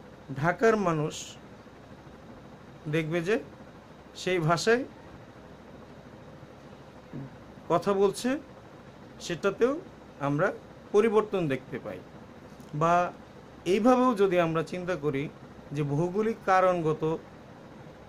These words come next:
ভৌগোলিক কারণে, অর্থাৎ ভৌগোলিক কারণে দেখা যায় যে, যেমন ধরো, বাংলাদেশের মানুষের ভাষা হচ্ছে বাংলা,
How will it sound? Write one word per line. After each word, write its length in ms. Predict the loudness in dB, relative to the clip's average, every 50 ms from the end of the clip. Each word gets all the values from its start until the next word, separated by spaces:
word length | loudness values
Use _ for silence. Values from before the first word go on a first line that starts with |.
| -20 -20 -20 -20 -20 -20 -18 -18 -20 -20 -20 -20 -16 -10 -4
ভৌগোলিক 480 | -2 0 4 6 6 8 6 6 2 2
কারণে, 300 | 0 2 2 0 -4 -8 -12 -16 -18 -18 -18 -20 -20 -20 -20 -18 -14 -12
অর্থাৎ 240 | -12 -10 -8 -8 -6
ভৌগোলিক 580 | -2 -2 -2 0 0 -2 -2 -2 -2 -2 -4 -6 -6 -2
কারণে 560 | 2 2 2 2 2 0 0 0 -2 -2 -2
দেখা 280 | -2 -2 -4 -2 -2 -4
যায় 240 | -2 -2 -2 -2 -2
যে, 240 | -4 -4 -4 -4 -6 -8 -14 -18 -20 -20 -14 -8 -4
যেমন 300 | -2 -2 0 0 0 0
ধরো, 340 | 0 2 2 2 0 0 -4 -8 -16 -20 -16 -8 -4
বাংলাদেশের 540 | -2 0 0 0 0 0 -2 -2 -4 -4 -4
মানুষের 460 | -2 -2 -2 -4 -4 -4 -4 -4 -4 -4 -6 -10 -14 -18 -20 -18 -12 -6
ভাষা 320 | -2 -2 -2 0 0 0 0
হচ্ছে 280 | 0 -2 -4 -4 -4
বাংলা, 480 | -2 0 0 0 0 0 0 0 0